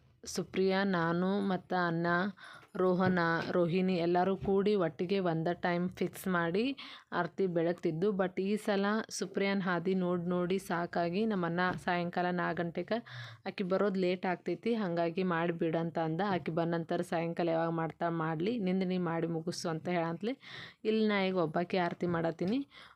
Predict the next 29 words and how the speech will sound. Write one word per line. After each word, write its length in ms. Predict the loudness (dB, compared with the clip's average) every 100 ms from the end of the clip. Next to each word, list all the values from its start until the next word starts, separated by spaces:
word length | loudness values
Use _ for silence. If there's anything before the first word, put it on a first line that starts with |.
| 0
ರೋಹನನು 640 | 4 6 6 4 4 2
ಸ್ವಲ್ಪ 500 | 2 2 2 0 0 2 4 2 0
ಪ್ರಾಬ್ಲಮ್ 500 | 2 0 2 2 2
ಆಗಿತ್ತು, 380 | 0 0 -2
ಹಂಗಾಗಿ 440 | 0 0 2 2 2
ಅವನು 300 | 2 2 2
ಲೇಟ್ 320 | 2 0 0
ಮಾಡಿ 220 | 0 0
ಸಾಯಂಕಾಲ 560 | 0 -2 -2 0 0 0
ಬರ್ತೀನಿ 460 | 0 -2 -2 -2
ಅಂತ 160 | -2 -2
ಹೇಳಿದ್ದ, 460 | -2 0 0 0 -2 -4 -8 -20 -20 -4
ಹಂಗಾಗಿ 400 | 0 4 4 4
ಅವನು 340 | 2 2 0
ಬರ್ಲಿಲ್ಲ. 500 | 0 0 2 2 2 0 -4 -12 -12 -2
ಲೇಟಾಗಿ 480 | 0 0 0 0
ಸಾಯಂಕಾಲ 560 | 0 0 0 0 0 0
ಮಾಡಿದ್ರೆ 480 | 2 0 0 0 0
ಆಯ್ತಂತ 420 | 0 -2 -4 -2
ಅಂದ. 240 | -2 0 0 -2 -10 -20 _
ಈಗ 200 | -2 2 2
ಅಣ್ಣಾಗ 340 | 2 2 2
ಮತ್ತ 280 | 0 0 -2
ರಿಷಿಗೆ 440 | -2 0 -2 0 0
ಇಬ್ರಿಗೂ 400 | 0 0 0 0
ಮಾಡಾತಿದ್ನಿ. 800 | 0 0 0 -2 -4 -2 -2 -6 -16 -4
So, 220 | 0 2
ಇಲ್ಲಿ 240 | 2 2
ರಿಯಾ, 400 | 2 2 2 0